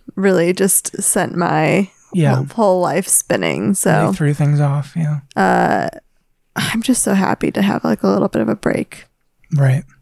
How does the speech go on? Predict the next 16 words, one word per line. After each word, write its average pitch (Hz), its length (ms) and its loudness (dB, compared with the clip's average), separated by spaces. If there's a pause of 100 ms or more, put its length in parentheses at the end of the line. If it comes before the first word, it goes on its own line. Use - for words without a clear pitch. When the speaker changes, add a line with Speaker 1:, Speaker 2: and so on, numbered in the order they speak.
(220)
Speaker 1:
Really. 110 380 2 (360)
Speaker 2:
No, 185 140 4
you 147 160 0
do 170 160 2
deserve 139 380 0
it. 139 120 -2 (180)
Speaker 1:
Um, 214 600 0 (240)
and 233 260 2
you 226 120 2
know 240 80 2
what's 370 200 0
funny, 208 300 2
Jamie? - 420 0
My 190 260 2
therapist 180 600 -2
is 208 220 -2